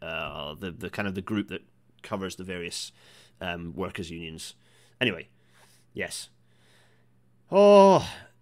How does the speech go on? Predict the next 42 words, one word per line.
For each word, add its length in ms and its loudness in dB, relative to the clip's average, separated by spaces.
so, 340 -4
right. 320 -10
That, 360 4
uh, 80 4
th-, 180 6
uh, 120 6
it's 160 4
b-, 320 -6
brief. 280 10
It's 140 2
just 120 2
a 60 8
depressing 440 4
thing. 180 4
We 80 0
just 140 -2
have 80 2
to 80 -12
talk 180 2
about 220 -6
it. 100 -10
That, 180 -4
that's, 200 0
that's 200 -4
the 60 -10
depressing 400 -2
thing. 200 -4
There's 120 -2
more 180 0
news 200 -6
to 80 -12
talk 160 -14
about, 180 -16
though. 80 -18
We're 120 -16
gonna 140 -12
continue 360 -10
to 80 -14
talk 160 -12
about 160 -12
more 180 -14
news. 240 -16